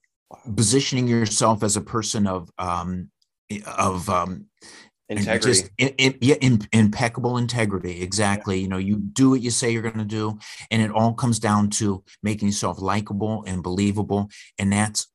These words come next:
Speaker 1: people are judging you. They're looking at what, what you say, if you do what you say you're gonna do. And even in terms of calling them back when you said and showing up,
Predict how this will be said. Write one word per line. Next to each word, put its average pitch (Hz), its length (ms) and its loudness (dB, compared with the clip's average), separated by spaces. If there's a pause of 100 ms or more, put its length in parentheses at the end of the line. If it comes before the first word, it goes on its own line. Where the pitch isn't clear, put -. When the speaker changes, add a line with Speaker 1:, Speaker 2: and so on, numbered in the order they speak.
(160)
Speaker 1:
people 120 280 -2
are 123 40 0
judging 123 360 0
you. 104 120 2
They're 98 200 -2
looking 110 220 -2
at 101 100 -8
what, 104 300 -2
what 107 180 -4
you 113 120 -4
say, 104 300 -2
if 104 140 -4
you 98 60 -4
do 117 180 -2
what - 140 -4
you 98 100 -6
say 98 220 -4
you're 95 100 -4
gonna 92 220 -6
do. 98 220 -2
And 101 220 0
even 113 220 -2
in 104 120 2
terms 110 280 -4
of 104 140 -6
calling 107 320 -2
them 101 120 0
back 104 280 -6
when 104 200 -2
you 101 80 2
said 104 280 -4
and 101 100 -4
showing 101 420 -4
up, 104 220 -6